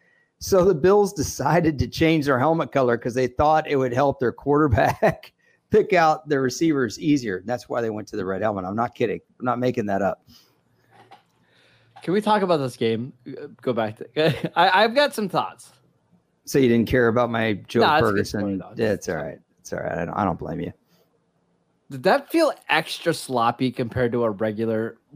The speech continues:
Speaker 2: week one kickoff game?
Speaker 1: A little bit, a little bit, but it, you know, I, I, the one thing I kept thinking about was the play calling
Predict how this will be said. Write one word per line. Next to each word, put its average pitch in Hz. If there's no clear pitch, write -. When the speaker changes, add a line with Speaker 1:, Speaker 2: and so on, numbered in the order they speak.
Speaker 2:
week 120
one 113
kickoff 107
game? 110
Speaker 1:
A 156
little 151
bit, 120
a 147
little 143
bit, 120
but 120
it, -
you 156
know, 120
I, 113
I, -
the 139
one 160
thing 160
I 135
kept 135
thinking 135
about 107
was 107
the 101
play 127
calling 92